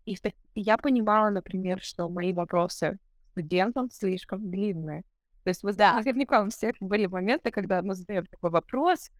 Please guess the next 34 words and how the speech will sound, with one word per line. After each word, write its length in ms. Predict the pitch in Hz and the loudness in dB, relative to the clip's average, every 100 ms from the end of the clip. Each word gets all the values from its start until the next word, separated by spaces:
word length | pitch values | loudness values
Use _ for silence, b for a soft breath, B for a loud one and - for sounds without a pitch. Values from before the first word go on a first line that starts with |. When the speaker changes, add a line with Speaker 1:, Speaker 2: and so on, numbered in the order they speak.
| _ _ _ _ _ | _ _ _ _ _
Speaker 1:
а 120 | - | 0
ученик 360 | 185 - 208 190 | 0 0 -4 -4
такой: 320 | - - 185 - _ | -8 -6 -6 -6 _
«А? 200 | 226 302 - _ _ _ _ _ _ _ _ _ _ | -4 -4 -6 _ _ _ _ _ _ _ _ _ _
В 40 | |
смысле, 440 | 185 190 196 175 - | -8 -4 0 0 0
а, 320 | 208 190 185 - | -2 0 -2 -6
ещё 340 | - 202 - 208 | -6 -6 0 0
раз, 160 | 190 | 0
какой 260 | - 202 247 | -6 -6 -2
вопрос 420 | 302 - 339 285 | -2 0 0 0
был?» 240 | 240 269 - _ _ | -4 -12 -20 _ _
Потому 260 | 240 226 233 | -6 -2 -2
что 300 | - 226 - | 2 2 2
Speaker 2:
<laughs> 40 | |
Speaker 1:
изначально 580 | - 233 196 226 320 320 | 0 -2 0 2 2 2
вопрос 360 | 220 233 320 262 | 0 0 -2 0
был 160 | 220 | -4
построен 440 | 202 214 - 247 226 | 0 -2 0 -4 -4
слишком 600 | - 254 269 - 214 208 | 0 0 0 0 0 0
длинный, 640 | 220 240 196 175 175 180 _ _ _ _ | 0 0 0 -2 -4 -6 _ _ _ _
и, 480 | 190 196 190 185 175 175 - | 0 2 2 0 0 -2 -2
а, 240 | - 175 | -2 0
ученик 360 | 170 - 233 214 | 0 -2 -4 0
может 240 | 202 190 | 0 0
помнить 340 | _ 196 185 185 | _ 0 0 0
начало 500 | 180 - 214 190 185 | 0 2 2 4 4
и 100 | 180 | 2
конец, 500 | - 202 220 302 - _ | 0 0 0 -2 -6 _
а 120 | 185 | -12
середину 560 | - 175 180 175 214 170 | -10 -4 -4 0 0 -2
уже 220 | 170 190 | -2 -4
и 40 | |
забыл. 480 | 185 202 185 165 160 | -2 -4 -2 -4 -6